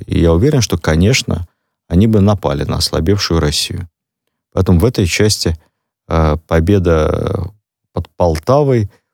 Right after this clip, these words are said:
уберегла многих, э, османов от гибели, не, так сказать, э,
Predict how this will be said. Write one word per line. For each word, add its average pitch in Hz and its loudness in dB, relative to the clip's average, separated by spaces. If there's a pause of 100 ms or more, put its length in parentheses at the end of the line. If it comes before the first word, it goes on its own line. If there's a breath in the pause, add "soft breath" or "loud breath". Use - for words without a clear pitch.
(120)
уберегла 120 2
многих, 78 0
э, - -12 (280)
османов 139 0
от - -2
гибели, 80 0 (360)
не, 80 2 (460)
так - -14
сказать, - -6
э, 67 0